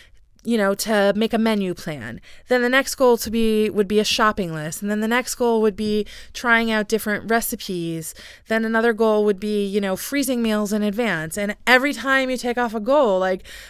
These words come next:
wow, that sparks the endorphins in your brain, and it makes, <laughs> it makes your brain go faster and be, like, super excited. Well, it makes your brain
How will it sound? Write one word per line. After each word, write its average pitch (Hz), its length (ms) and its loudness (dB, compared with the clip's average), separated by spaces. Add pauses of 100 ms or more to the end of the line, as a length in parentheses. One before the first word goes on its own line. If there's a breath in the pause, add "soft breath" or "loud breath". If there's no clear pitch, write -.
wow, 208 280 8
that 208 220 4
sparks - 640 0 (240 loud breath)
the 214 80 -4
endorphins 214 560 0
in 196 80 -4
your 185 120 -4
brain, 208 300 -2
and 175 140 -4
it 180 100 -10
makes, 196 380 -4
<laughs> - 0 -
it - 800 0
makes 403 260 0
your 302 100 0
brain 320 260 0
go 269 180 2
faster 285 460 0
and 208 160 -2
be, 214 120 -2
like, 202 220 -2
super 269 360 -2
excited. 233 340 -2
Well, 180 100 -4
it 214 60 -4
makes 247 140 -8
your 311 100 -6
brain 226 360 -2